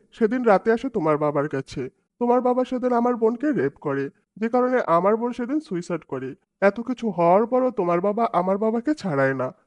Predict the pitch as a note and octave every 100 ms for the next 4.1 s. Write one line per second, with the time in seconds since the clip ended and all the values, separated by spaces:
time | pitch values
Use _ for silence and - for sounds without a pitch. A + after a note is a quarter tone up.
0 | _ F3+ A3 A#3 A#3 A#3+ A3 F3 F#3 G#3
1 | A#3 C#4 - D3+ - D#3 C3+ C3+ B2+ B2+
2 | - _ _ - G3 A#3 C4 C4 B3+ B3
3 | F#3 G#3+ B3 G3+ E3+ F#3+ G#3 A3+ G3+ F#3+
4 | D3+